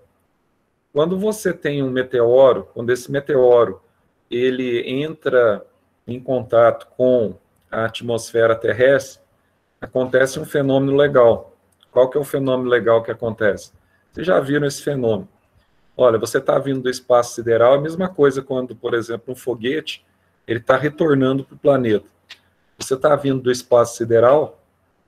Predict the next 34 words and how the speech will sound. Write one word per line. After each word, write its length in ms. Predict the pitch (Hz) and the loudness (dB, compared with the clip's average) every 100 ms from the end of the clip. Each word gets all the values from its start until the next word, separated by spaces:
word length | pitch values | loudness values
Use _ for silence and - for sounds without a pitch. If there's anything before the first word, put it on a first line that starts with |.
| _ | _
aí 140 | 113 | -2
você 580 | 120 135 - 151 151 - - | -2 -2 -4 -2 -2 -2 -6
entra 380 | 151 214 190 | -4 -2 -2
na 120 | 151 139 | -4 -4
atmosfera, 840 | - 123 113 - 131 151 131 98 _ _ _ _ | -6 -4 -4 -2 2 4 2 -2 _ _ _ _
aí 100 | 113 | -2
você 280 | 120 131 135 | -2 -2 -2
passa 320 | - 131 - | 0 0 -2
a 20 | |
ter 200 | - 135 | -4 0
oxigênio 640 | 131 135 - 151 127 127 | 0 -2 -8 -6 -2 -2
no 160 | 139 147 | 0 0
ar. 140 | 117 | 0
Então, 320 | 113 113 143 143 _ _ _ | 0 -2 -2 -4 _ _ _
o 80 | 113 | -6
próprio 420 | 135 165 - 220 | 0 0 2 -2
atrito 540 | 208 - 151 151 127 | -4 -4 -4 -4 -4
entre 200 | 127 127 | -4 -6
o 40 | 127 | -12
foguete, 720 | - 127 120 131 135 - - | -10 -6 -2 -2 -2 -12 -6
tá, 260 | - 127 139 _ _ | 0 0 -2 _ _
na 100 | - | -10
presença 440 | 117 127 120 127 127 | -2 2 2 2 0
de 100 | 120 | 0
oxigênio, 640 | 120 - 113 107 139 151 - - - _ - | 0 0 -8 -4 -4 -4 -8 -18 -20 _ 0
provoca 540 | 147 139 135 160 - | 2 4 4 4 2
ali 220 | 147 135 | -2 0
aquela, 680 | 160 165 180 190 156 185 - - | -2 0 2 4 4 2 0 -6
aquele 300 | - 127 127 | -6 -4 -4
impacto 580 | 127 - 127 131 - - | -6 -2 0 0 -2 -8
e 40 | |
aquele 240 | 151 156 170 | -8 -6 -6
incêndio 600 | 196 - 151 160 151 147 | -6 -6 -8 -8 -10 -8
natural, 640 | 147 147 160 135 131 - | -8 -2 4 4 2 -6